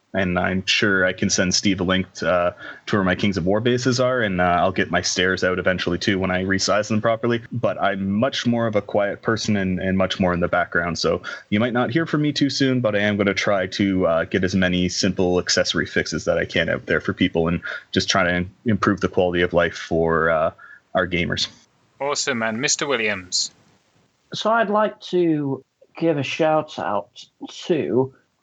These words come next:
Speaker 3: I don't know whether he, he wants to go by his full name on here or anything, but, uh,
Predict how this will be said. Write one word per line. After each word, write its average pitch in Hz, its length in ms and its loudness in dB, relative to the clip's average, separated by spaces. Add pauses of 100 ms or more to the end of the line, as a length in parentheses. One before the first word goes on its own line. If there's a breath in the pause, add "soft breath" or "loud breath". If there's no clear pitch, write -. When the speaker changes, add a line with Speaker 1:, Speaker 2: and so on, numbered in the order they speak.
(520)
Speaker 3:
I - 100 -2
don't 185 160 0
know 190 80 2
whether 175 220 2
he, 147 160 2
he 156 120 0 (320)
wants 147 200 -2
to - 100 -2
go 143 160 2
by 131 180 2
his 123 120 0
full 139 260 0
name 113 240 0
on 117 120 0
here 110 180 0
or 107 80 0
anything, 117 260 -2
but, 120 400 -2
uh, 120 140 2